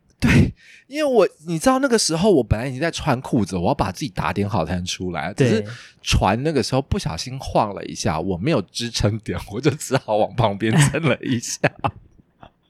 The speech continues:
Speaker 1: <laughs>
Speaker 2: 我天啊，我觉得你这段很精彩。
Speaker 1: <laughs> 然后
Speaker 2: 也太好笑了。
Speaker 1: 然后他们就问我说：“你在这边干嘛？”然后我就说：“我才想问你们两个在干嘛嘞。”
Speaker 2: 所以我们刚刚的对话你都听到了？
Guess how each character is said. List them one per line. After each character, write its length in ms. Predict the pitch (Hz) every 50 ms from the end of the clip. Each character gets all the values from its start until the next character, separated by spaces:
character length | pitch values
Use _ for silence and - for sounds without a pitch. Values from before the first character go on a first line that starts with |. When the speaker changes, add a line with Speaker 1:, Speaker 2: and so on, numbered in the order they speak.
| _ - - _ _ _ _ _ - - _ _
Speaker 1:
<laughs> 1040 | - 185 202 - - - - _ - - - 453 - - 427 - - 466 - 359 -
Speaker 2:
我 60 | 247
天 180 | - 302 320 311
啊， 20 |
我 40 | 294
觉 80 | - 262
得 40 | 247
你 40 | 208
这 120 | 185 226
段 120 | 214 247 220
很 140 | 214 175
精 340 | 143 - - 151 170 180 185
彩。 840 | 180 - - - 180 165 165 160 131 120 - 113 110 107 110 110 120 143 160 - _ _ _ _ _ _ _ _ _ _ _ -
Speaker 1:
<laughs> 400 | - 196 247 - - - - -
然 160 | - - 143
后 80 | 151 185
Speaker 2:
也 40 | 233
太 60 | 240
好 140 | 240 220 202
笑 380 | 185 - - - 294 247 226
了。 360 | 208 196 190 165 143 131 123 120
Speaker 1:
然 120 | 160 160
后 200 | 185 220 226 190 -
他 160 | - 165 208
们 160 | 208 202 190 175
就 220 | 160 196 196 175
问 180 | 156 160 180 170
我 120 | 151 110 104
说 440 | - - 139 127 127 131 135 151 - _ _ _ _ _
：“你 80 | - 110
在 60 | 90
这 60 | 85 87
边 120 | 95 92
干 140 | 87 90 78
嘛？” 100 | - - - - - _ _ _ _ _ _ _ _ _ _ -
然 100 | - 98
后 80 | 139
我 80 | 160 123
就 80 | 120 139
说 380 | - - 151 131 127 131 139 143 -
：“我 140 | 110 104 101
才 120 | - 123
想 200 | 127 - 123 90
问 120 | 107 139
你 60 | 135 113
们 80 | 87
两 80 | 76 80
个 20 |
在 80 | 85 110
干 160 | - - 101
嘛 80 | 78 - - - - -
嘞。” 160 | - - - _ _ _ _ _ _ _ _ _ _ _ _ _ _ _ _ _ _ _ - -
Speaker 2:
所 180 | - - 190
以 60 | 196
我 240 | 160 135 143 - -
们 80 | 135 131
刚 0 |
刚 160 | 131 175 185
的 60 | 170
对 120 | - 175 165
话 80 | 165
你 60 | 139
都 80 | 117 151
听 160 | - 202 202
到 120 | 220 233 214
了？ 200 | 190 196 214